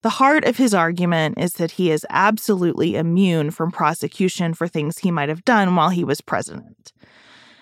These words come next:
The district court judge, Tanya Chutkin, denied his motion to dismiss. We discussed her opinion in another episode, and we'll link it here if you haven't listened to it.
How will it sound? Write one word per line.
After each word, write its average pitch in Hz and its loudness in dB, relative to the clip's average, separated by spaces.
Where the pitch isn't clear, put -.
The 202 2
district 240 2
court 214 0
judge, 175 2
Tanya 175 0
Chutkin, 175 0
denied 180 2
his 190 0
motion 165 -2
to 165 -8
dismiss. 165 -8
We 196 0
discussed 196 0
her 190 0
opinion 165 -2
in 151 -2
another 160 0
episode, 143 -2
and 180 -2
we'll 240 2
link 233 2
it - -2
here 185 0
if 175 -6
you 214 -4
haven't 269 0
listened 180 -6
to 156 -2
it. - -2